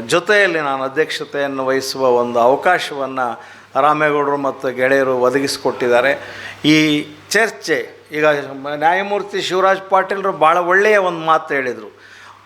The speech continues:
ನಾನು ಹೇಳ್ಬೋದಾದ ಮೂರ್ನಾಲ್ಕು ಮಾತುಗಳನ್ನು ಎರಡೂ ಜನ ನ್ಯಾಯಮೂರ್ತಿಗಳು ನಾನು ಯೋಚಿಸಿದ್ದನ್ನು,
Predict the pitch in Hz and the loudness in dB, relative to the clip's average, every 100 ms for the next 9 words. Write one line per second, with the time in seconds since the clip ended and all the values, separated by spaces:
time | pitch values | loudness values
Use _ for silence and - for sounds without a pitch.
0 | _ 127 156 170 196 202 202 208 202 202 | _ 0 2 4 4 4 2 4 4 4
1 | 202 185 180 196 196 190 185 175 180 185 | 2 0 -4 -2 2 2 2 0 0 0
2 | 185 185 190 190 202 175 160 170 180 165 | -2 0 0 2 2 4 4 4 4 2
3 | 151 147 165 165 151 160 170 165 151 - | 2 2 2 2 2 2 2 -2 -6 -8
4 | 165 160 147 139 139 151 151 151 - 151 | -6 -2 0 2 2 2 0 0 -4 -10
5 | 135 135 127 110 | -6 -4 -4 -6